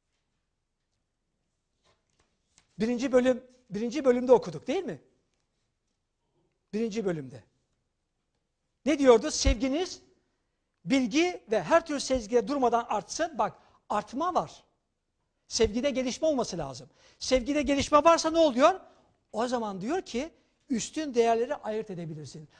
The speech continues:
Hangisi daha iyi, en iyi? Onu ayırt edebiliyorsun. Aydın büyümeyip olması gereken noktada, o, o noktada kalmış olsaydı her geçen arabaya "Oto" derdi geçerdi. Değil mi? Ama diyor ki, "Aa,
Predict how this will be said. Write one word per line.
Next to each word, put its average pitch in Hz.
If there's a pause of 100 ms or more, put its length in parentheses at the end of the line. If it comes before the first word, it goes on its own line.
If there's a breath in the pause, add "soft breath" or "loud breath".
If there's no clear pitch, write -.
(140 soft breath)
Hangisi 320
daha 196 (140)
iyi, 127 (240)
en 220
iyi? 139 (840)
Onu 214 (120)
ayırt 160
edebiliyorsun. 139 (1080)
Aydın 208
büyümeyip 196 (420)
olması 214
gereken 202
noktada, 190
o, 214
o 302
noktada 226
kalmış 190
olsaydı 175 (380)
her 269
geçen 190
arabaya 185
"Oto" 190
derdi 156
geçerdi. 170 (520)
Değil 320
mi? 349 (520)
Ama 151
diyor 233
ki, -
"Aa, -